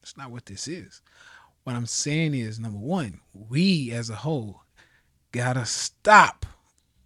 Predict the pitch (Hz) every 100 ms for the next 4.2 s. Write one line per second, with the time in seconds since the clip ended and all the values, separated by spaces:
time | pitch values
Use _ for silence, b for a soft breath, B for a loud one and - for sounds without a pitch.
0 | _ - 147 143 131 110 104 - 117 107
1 | 107 104 98 - 101 101 - 120 120 131
2 | 135 117 110 110 107 113 107 110 101 135
3 | 131 123 123 123 - - 110 95 76 -
4 | 95